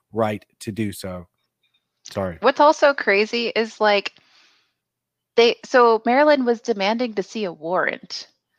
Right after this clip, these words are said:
Speaker 2: and they wouldn't show her for at least two hours, and then they wouldn't let her look at it. They just flashed it at her. So she saw the warrant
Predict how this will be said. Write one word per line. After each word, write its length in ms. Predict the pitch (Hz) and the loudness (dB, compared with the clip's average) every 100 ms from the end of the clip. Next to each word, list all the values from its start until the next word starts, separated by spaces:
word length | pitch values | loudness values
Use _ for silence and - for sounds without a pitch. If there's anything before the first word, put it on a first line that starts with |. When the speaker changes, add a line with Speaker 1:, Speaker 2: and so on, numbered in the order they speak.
| _ _ | _ _
Speaker 2:
and 140 | 214 220 | 2 2
they 120 | 226 | 0
wouldn't 460 | 180 190 214 240 - | -2 -4 -2 -2 -4
show 320 | - 196 208 | -2 -2 -2
her 320 | 196 - - _ _ | -4 -4 -6 _ _
for 100 | 208 | 4
at 160 | 196 - | 4 2
least 420 | 196 214 247 - - - | -2 -2 -4 -12 -20 -16
two 420 | - 254 240 226 - - | -12 -6 -4 -6 -8 0
hours, 580 | 196 208 190 156 160 - - | 4 4 4 4 2 -4 0
and 140 | 190 | 2
then 140 | 214 214 | 4 2
they 80 | 214 | 2
wouldn't 300 | 220 220 - | 2 0 2
let 140 | 196 | 4
her 160 | 190 175 | 4 -2
look 360 | 170 202 - | -4 -4 0
at 160 | 190 - | 2 2
it. 140 | - | 0
They 120 | 180 | -2
just 320 | 175 185 - - | -2 -4 -8 -2
flashed 460 | 226 240 - - | 2 2 2 -6
it 100 | 175 | -6
at 220 | - - | -4 -4
her. 240 | 175 - - | -6 -10 -8
So 280 | - 202 196 | 2 2 2
she 220 | - 208 | -2 -4
saw 540 | - - - 214 262 226 | -6 -8 2 6 8 6
the 160 | 180 | 4
warrant 840 | 165 160 185 202 - - - - | 0 0 -2 0 0 -4 -10 -10